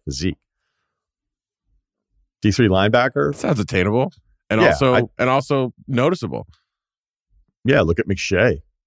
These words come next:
Speaker 1: at Richmond. He was a quarterback. I don't know what kind of shit he was on. I'm just kidding. No
Speaker 2: <laughs>
Speaker 1: accusation.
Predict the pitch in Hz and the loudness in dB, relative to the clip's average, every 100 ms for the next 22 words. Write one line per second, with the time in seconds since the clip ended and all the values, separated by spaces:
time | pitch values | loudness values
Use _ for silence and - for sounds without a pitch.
0 | _ _ - 78 110 - 64 67 113 - | _ _ -8 -2 -2 -2 -8 -2 -2 -2
1 | 78 - 101 117 71 - _ _ _ _ | -4 0 2 2 -2 -6 _ _ _ _
2 | _ _ _ _ _ _ _ - 92 76 | _ _ _ _ _ _ _ -2 0 0
3 | 104 98 76 - 87 80 98 76 67 62 | 0 0 -2 -2 -4 0 -2 -2 -6 -14
4 | - - - - - 67 71 _ _ - | -16 -16 -12 -12 -10 -10 -10 _ _ -6
5 | - 69 - - - 65 - | -4 -4 -6 -8 -8 -10 -10